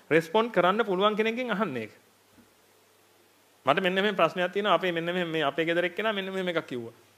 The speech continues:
මං දැන් මොකද කරන්න?" කියලා. ඔබ තීන්දුවක් ගත්තොත් එහෙම සමහරට ව-, වරදින්න පුළුවන්. මුළු පවුල් ජීවිතේම විනාශ වෙලා යන්න පුළුවන්. ඔබට හරි තීන්දුවක් ගන්න තේරෙන්නේ නැත්නම් ඒක ඔබගේ ගුරුවරයෙක්ගෙන් අහලා බලන්න මම මොකද්ද මේ වෙලාවේ කරන්න ඕනේ කියලා. ඔබට දිනන්න පුළුවන් ඒකාන්තයෙන්ම.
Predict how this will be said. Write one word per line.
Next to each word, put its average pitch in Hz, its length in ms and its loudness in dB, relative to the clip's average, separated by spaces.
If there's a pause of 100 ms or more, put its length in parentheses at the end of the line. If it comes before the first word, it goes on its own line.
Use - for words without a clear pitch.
මං 160 140 -2
දැන් 208 120 0
මොකද 196 220 -2
කරන්න?" 147 280 -4
කියලා. 98 200 -16
ඔබ 135 180 2
තීන්දුවක් 202 400 2
ගත්තොත් 208 320 2
එහෙම 233 100 0
සමහරට 202 300 2
ව-, 180 280 -2
වරදින්න 185 420 -2
පුළුවන්. 196 320 -6
මුළු 165 180 -8
පවුල් 170 200 2
ජීවිතේම 180 300 -6
විනාශ 165 200 -4
වෙලා 135 160 -8
යන්න 110 80 -14
පුළුවන්. - 240 -20 (840)
ඔබට 170 200 6
හරි 190 200 6
තීන්දුවක් 208 360 4
ගන්න 196 180 2
තේරෙන්නේ 160 340 2
නැත්නම් 208 240 -2
ඒක 202 100 0
ඔබගේ 196 240 2
ගුරුවරයෙක්ගෙන් 185 520 0
අහලා 185 200 -2
බලන්න 202 240 -2
මම 180 160 -6
මොකද්ද 202 320 -4
මේ 190 120 -8
වෙලාවේ 220 200 -6
කරන්න 202 240 -4
ඕනේ 123 160 -10
කියලා. - 220 -20 (2750)
ඔබට 175 220 6
දිනන්න 208 260 6
පුළුවන් 220 300 4
ඒකාන්තයෙන්ම. 214 560 0